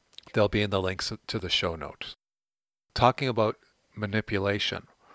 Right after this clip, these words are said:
So how is silver price manipulated exactly? Manipulation occurs due to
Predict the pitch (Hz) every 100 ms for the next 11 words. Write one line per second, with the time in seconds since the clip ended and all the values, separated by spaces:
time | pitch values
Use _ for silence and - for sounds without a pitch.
0 | - _ _ _ _ _ - - 175 -
1 | - _ - - - 233 233 - 143 143
2 | 135 135 - - - - _ _ _ -
3 | - 151 135 127 - - 120 117 - -
4 | 110 107 110 - 110 104 101 95 95 -
5 | - _ - 107 87 - 80 - - -
6 | - _ _ _ _ _ _ - 123 147
7 | - 180 175 - 170 139 - 143 139 135
8 | - - 131 127 - 127 123 123 120 120
9 | 117 117 117 113